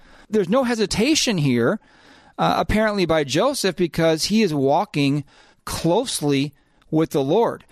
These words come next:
In other words, God is always at the forefront of his mind. So when he's tempted, he immediately just, "No way, that would be offensive to God. There's no way I'm doing that. I refuse." One thing he understands, he's had this great success,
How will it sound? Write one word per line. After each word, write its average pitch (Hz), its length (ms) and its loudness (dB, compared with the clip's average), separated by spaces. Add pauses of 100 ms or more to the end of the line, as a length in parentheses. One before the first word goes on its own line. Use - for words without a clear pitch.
(140)
In 196 80 0
other 247 140 0
words, 156 180 -2
God 196 380 0
is 190 140 0
always 226 500 2
at 208 120 -2
the 156 120 -2
forefront 196 640 -2
of 160 120 0
his 131 180 0
mind. 160 480 0
So 175 160 0
when 170 160 -2
he's 165 180 0
tempted, 190 580 -2 (400)
he 196 160 2
immediately 180 460 0
just, 151 300 -2 (100)
"No 190 140 2
way, 226 320 -2
that 160 200 0
would 139 200 -2
be 143 240 0
offensive 190 500 -2
to 139 80 -2
God. 165 340 0
There's 135 160 -2
no 170 240 2
way 175 240 0
I'm 147 140 -2
doing 208 280 0
that. 147 200 -2
I 175 140 2
refuse." 170 720 0 (560)
One 190 240 0
thing 240 200 0
he 220 140 2
understands, 202 640 -2
he's 180 180 0
had 180 160 0
this 170 160 -2
great 175 240 -2
success, 247 560 0